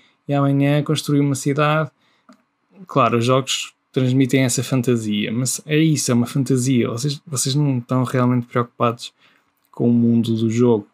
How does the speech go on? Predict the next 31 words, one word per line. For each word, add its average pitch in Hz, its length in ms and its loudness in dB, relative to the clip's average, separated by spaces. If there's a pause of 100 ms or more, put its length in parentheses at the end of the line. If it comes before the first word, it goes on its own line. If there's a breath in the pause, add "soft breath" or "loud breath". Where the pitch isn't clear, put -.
(180)
ou 127 120 -10
seja, - 240 -14 (260)
não 117 300 -4
tem 120 180 -2
consequências 120 640 -4
nenhumas. 117 560 0 (560)
Claro 160 260 2
que - 60 -18 (400)
quando 120 280 0
vocês 127 420 0
já 135 100 0
estão 127 180 0
muito 131 500 2
ligados 117 380 0
a 120 60 0
esse - 180 -4
mundo 135 280 2
e 117 60 0
até 113 160 -6
têm 117 380 0
amigos 117 380 2
online 117 540 0
e 123 80 2
isso, - 180 -8 (720)
pode 131 400 4
aí 127 320 4
atingir 127 460 0
um, 120 360 0 (480)
um 123 80 -2
certo 123 480 -2
blur 127 840 4